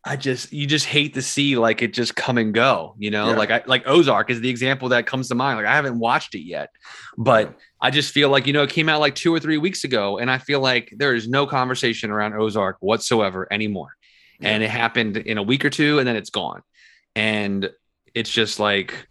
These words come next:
Speaker 1: it's just kinda crazy to me. And I feel like maybe that's a,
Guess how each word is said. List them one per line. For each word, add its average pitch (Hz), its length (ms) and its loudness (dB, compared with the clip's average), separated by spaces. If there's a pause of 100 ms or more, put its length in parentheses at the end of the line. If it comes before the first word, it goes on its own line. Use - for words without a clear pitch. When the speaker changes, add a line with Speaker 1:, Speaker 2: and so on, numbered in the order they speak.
(300)
Speaker 1:
it's 104 160 -6
just - 240 -6
kinda 104 220 -2
crazy 117 340 -2
to 90 60 -10
me. 92 240 -8
And 98 140 -4
I 101 40 -8
feel 110 200 0
like 101 200 0
maybe 107 280 0
that's 110 340 -2
a, 101 320 -4